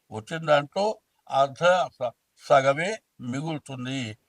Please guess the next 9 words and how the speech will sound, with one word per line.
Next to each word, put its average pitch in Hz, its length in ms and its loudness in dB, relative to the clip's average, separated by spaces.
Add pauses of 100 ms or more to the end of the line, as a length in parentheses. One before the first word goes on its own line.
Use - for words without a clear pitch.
(240)
తర్వాత 160 280 4
భరణి 160 460 -2
నక్షత్రం 170 580 -2 (600)
ఆరు, 160 380 6 (180)
ఒకటి, 180 340 -10
ఒకటి 147 320 -6
వచ్చినాయి, 123 500 -12 (360)
ఎనిమిది 185 360 -6
వచ్చింది, 127 540 -12